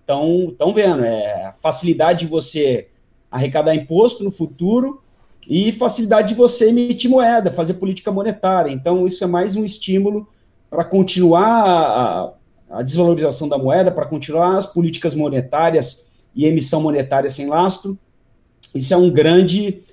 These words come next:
ah, incentivo pra controle social. É, não vejo outra coisa, ah,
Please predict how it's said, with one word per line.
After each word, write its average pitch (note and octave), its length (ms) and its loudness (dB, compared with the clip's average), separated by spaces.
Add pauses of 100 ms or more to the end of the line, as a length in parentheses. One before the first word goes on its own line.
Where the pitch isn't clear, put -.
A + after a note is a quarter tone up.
(240)
ah, B2 1000 -2
incentivo G3+ 760 -2
pra F#3 320 2
controle A3 440 0
social. A3 680 0 (180)
É, D2 720 -18
não A#2+ 180 2
vejo C3+ 300 6
outra D#3+ 240 6
coisa, G3+ 480 6 (480)
ah, A#2+ 640 -8